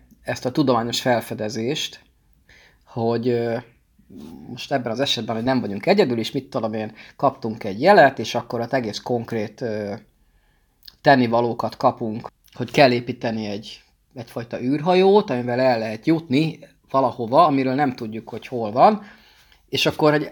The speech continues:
hogyan telepszik rá az amerikai kormányzat, hát vagy valószínűleg mindenkori kormányzat erre a tudományos felfedezésre, hogy hogyan akarja ő úgymond a biztonságunk érdekében ezt kisajátítani önmagának, meg befolyást szerezni felette.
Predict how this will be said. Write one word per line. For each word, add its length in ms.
hogyan 320
telepszik 400
rá 100
az 80
amerikai 480
kormányzat, 680
hát 140
vagy 100
valószínűleg 400
mindenkori 440
kormányzat 760
erre 360
a 140
tudományos 540
felfedezésre, 840
hogy 100
hogyan 240
akarja 500
ő 120
úgymond 400
a 80
biztonságunk 840
érdekében 720
ezt 160
kisajátítani 800
önmagának, 680
meg 140
befolyást 480
szerezni 400
felette. 600